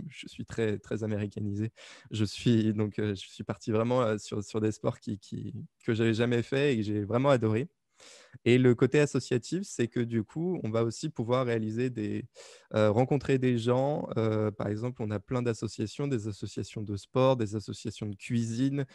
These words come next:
de théâtre, de, euh, il y a, il y a vraiment de tout et n'importe quoi. Avec des gens, vous allez pouvoir échanger sur différentes passions, parce que la plupart du temps, on rentre dans une association pour ça. Et, euh,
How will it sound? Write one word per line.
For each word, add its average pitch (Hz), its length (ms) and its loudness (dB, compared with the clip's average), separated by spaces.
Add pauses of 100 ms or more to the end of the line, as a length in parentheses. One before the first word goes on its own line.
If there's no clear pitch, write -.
(200)
de 104 120 0
théâtre, 120 680 2
de, 101 420 -6 (520)
euh, 101 180 -2 (320)
il - 140 -10
y 110 60 -4
a, 104 60 -4
il 107 60 -4
y 107 60 0
a - 20 2
vraiment 117 300 2
de 117 100 -2
tout 131 240 -4
et 127 40 2
n'importe 117 420 -2
quoi. 151 340 2
Avec 110 260 2
des 110 140 0
gens, 127 180 0
vous 110 140 -2
allez 104 140 0
pouvoir 107 320 -2
échanger 113 500 -2
sur 104 260 -4
différentes 104 520 -4
passions, 160 400 -4
parce - 240 -12
que 113 80 -2
la 104 100 -2
plupart 104 300 -4
du 104 120 -8
temps, 127 160 -2
on 101 280 -6 (160)
rentre 120 200 -2
dans 110 120 -4
une 104 160 -6
association 113 480 -8
pour - 160 -12
ça. 131 160 -6 (880)
Et, 110 80 6
euh, 104 340 6